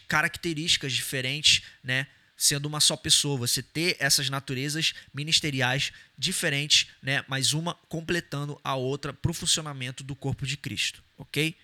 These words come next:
E agora, quais são os pré-requisitos para esse ministério? Né? Assim como as características, o pré-, o pré-requisito é: você tem que ser salvo, ser discipulado constantemente, ser voltado à leitura da,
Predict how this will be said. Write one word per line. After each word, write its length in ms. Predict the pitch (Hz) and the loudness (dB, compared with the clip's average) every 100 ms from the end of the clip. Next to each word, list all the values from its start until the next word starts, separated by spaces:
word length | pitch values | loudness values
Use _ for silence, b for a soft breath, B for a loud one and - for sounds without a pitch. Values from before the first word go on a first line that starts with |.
| b b b _ - | b b b _ -6
E 120 | 147 | -2
agora, 340 | 151 156 170 147 | 0 0 -2 -2
quais 280 | - 196 | 2 6
são 100 | - | 6
os 120 | 190 - | 6 2
pré-requisitos 1040 | - 180 - - 175 131 170 - 107 - - | 2 2 2 -2 -2 -2 -2 -6 -8 -8 -4
para 220 | 143 131 | -2 0
esse 280 | 117 156 - | 0 2 2
ministério? 640 | 143 139 139 - 113 - - b b b b | 2 -2 2 2 0 -4 -12 b b b b
Né? 220 | - 131 143 B | -2 -2 -2 B
Assim 240 | 131 135 196 | 2 4 4
como 220 | 202 175 | 0 -2
as 80 | 170 | 0
características, 720 | 156 143 - 135 147 - 151 | 2 0 -2 -2 0 0 -2
o 140 | 143 | -6
pré-, 280 | 135 135 143 - | -4 -2 -2 -6
o 100 | 131 | -4
pré-requisito 760 | 139 147 143 135 117 147 165 | 0 0 -2 -4 -4 -4 -4
é: 160 | 139 110 B B | -4 -4 B B
você 240 | 131 131 139 | 0 2 2
tem 120 | 160 | 2
que 80 | - | 4
ser 140 | 180 | 6
salvo, 420 | - 147 139 135 - B B | 6 4 0 -2 -8 B B
ser 320 | - 180 220 | 2 4 4
discipulado 560 | - 202 165 143 147 | 2 2 0 0 0
constantemente, 880 | 151 175 - 170 156 135 127 139 - B B _ | -2 -2 -2 0 0 -2 -2 -4 -4 B B _
ser 220 | - 185 180 | 0 2 2
voltado 680 | 170 156 - 160 175 180 _ B B B | 0 -2 0 0 -2 -10 _ B B B
à 140 | - 147 | -2 0
leitura 640 | 147 165 - 165 165 - | 0 -4 -4 -4 -2 -4
da, 220 | 143 139 | -4 -4